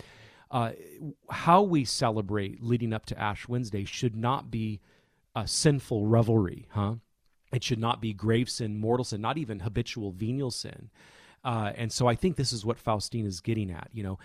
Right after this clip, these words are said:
we Catholics have a great history of celebrating on saints' feast days, on celebrating on solemnities especially, huh?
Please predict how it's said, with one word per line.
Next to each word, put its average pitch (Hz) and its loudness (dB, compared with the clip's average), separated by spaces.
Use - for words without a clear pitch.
we 143 4
Catholics 170 2
have 123 0
a 113 -2
great 120 -2
history 127 -2
of 101 -6
celebrating 117 -2
on 104 -4
saints' - -8
feast - -2
days, 101 -8
on 104 -10
celebrating 113 -6
on 110 -6
solemnities 120 2
especially, 101 0
huh? 101 -10